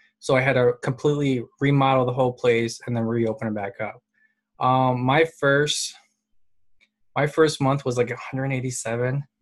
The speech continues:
and my break even was ten thousand. So I'm like, "Oh my God, I'm not gonna be able to do this."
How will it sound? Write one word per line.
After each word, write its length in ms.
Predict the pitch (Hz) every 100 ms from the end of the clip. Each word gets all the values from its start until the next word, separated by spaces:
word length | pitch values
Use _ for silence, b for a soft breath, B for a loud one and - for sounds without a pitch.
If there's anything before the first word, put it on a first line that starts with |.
| _ _ -
and 180 | 127
my 220 | 131 127 120
break 380 | 135 135 131
even 220 | 131 127 113
was 160 | -
ten 200 | - 123
thousand. 360 | 117 113 104 104
So 140 | -
I'm 60 | 123
like, 140 | 120 -
"Oh 120 | 170 175
my 180 | 156 147
God, 220 | 147 143
I'm 80 | 143
not 160 | 135
gonna 140 | 135 131
be 100 | 131
able 220 | 123 120
to 60 | 113
do 160 | 120
this." 360 | 107 101 -